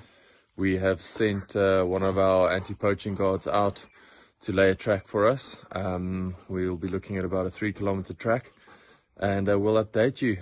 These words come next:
and let you know how it went with Bane and, um, how, how he's doing.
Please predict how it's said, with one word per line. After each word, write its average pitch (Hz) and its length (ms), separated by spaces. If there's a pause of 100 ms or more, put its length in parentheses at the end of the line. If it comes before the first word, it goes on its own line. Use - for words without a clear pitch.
(120)
and 98 300
let 98 220
you 107 40
know 104 220
how 101 240
it 98 100
went 101 240
with 101 200
Bane 117 320 (580)
and, 98 400
um, 92 460 (680)
how, 95 240
how 95 240
he's 92 220
doing. 120 280